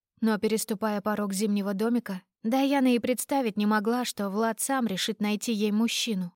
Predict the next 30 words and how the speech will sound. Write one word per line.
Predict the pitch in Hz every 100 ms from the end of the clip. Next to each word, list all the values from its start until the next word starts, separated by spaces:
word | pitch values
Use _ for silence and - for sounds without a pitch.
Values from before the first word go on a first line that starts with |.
| _ _ _
Это | 214 214
было | 214 220 220
малодушно, | 226 226 214 247 294 226 196
но | 190 185
сначала | - 208 - 226 214 220
она | 220 226
обрадовалась, | 226 294 247 180 175 - - _ _
только | - 208 -
на | 220 226
крохотное | 269 262 226 220 202 208
мгновение. | 202 233 240 233 185 180 180 _ _ _ _ _ _ _ _
А | 233
потом | 233 254 302 294
перед | 240 226
глазами | 208 226 220 247 254
промелькнула | 226 220 226 226 233 247 254
лента | 226 233 277 262 185
с | 175
длинным | 214 214 202 208
рядом | 214 202 214
нулей. | 220 226 202 185 - _ _ _ _ _ _
Как | - 285 269
можно | 233 233 262 233 220
добровольно | 202 208 220 202 262 254 208
повесить | 214 202 233 233 202
на | 208 202
шею | - 233 214
мужчины | 208 214 - 254 220
такой | - 220 - 226
груз? | 208 196 -